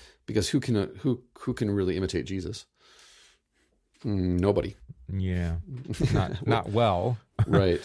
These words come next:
Speaker 1: God already has one Christ. He doesn't need a whole bunch of Christs. He needs a whole bunch of Christians, but
Speaker 2: Yeah.
Speaker 1: let Christ be Christ and be a Christian. That's the thing. And realize, too, accept that wherever you're standing in whatever vocation you have, whether it's student, coworker,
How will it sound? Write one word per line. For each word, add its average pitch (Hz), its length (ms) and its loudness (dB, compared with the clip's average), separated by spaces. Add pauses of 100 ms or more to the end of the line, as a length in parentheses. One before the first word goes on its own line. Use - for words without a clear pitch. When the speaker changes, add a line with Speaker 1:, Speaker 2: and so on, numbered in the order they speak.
(680)
Speaker 1:
God 120 220 6
already 107 180 4
has 98 220 2
one 90 200 2
Christ. 82 400 0
He 98 60 -4
doesn't 90 220 -2
need 76 180 -2
a 78 40 -4
whole 87 140 -4
bunch 82 200 -6
of 80 80 -8
Christs. - 560 -8 (880)
He - 140 -2
needs 113 140 2
a 110 40 0
whole 107 80 2
bunch 95 160 -2
of 87 60 -8
Christians, 147 640 -4 (380)
but - 280 -4 (720)
Speaker 2:
Yeah. 87 140 -2 (340)
Speaker 1:
let 120 200 0
Christ 117 280 2
be 104 80 -4
Christ 92 400 2
and 95 240 -2
be 95 80 -2
a 85 60 0
Christian. - 420 -8 (260)
That's 90 160 -8
the 92 80 -8
thing. - 240 -10 (720)
And 131 180 4
realize, 135 380 6
too, 147 200 4
accept 156 400 2
that 98 260 2 (720)
wherever 127 360 4
you're 104 300 2
standing 117 540 4
in 101 160 0
whatever 113 240 6
vocation 101 480 0
you 92 120 0
have, 92 240 2
whether 92 200 2
it's 90 140 -2
student, 95 520 -2
coworker, 92 640 0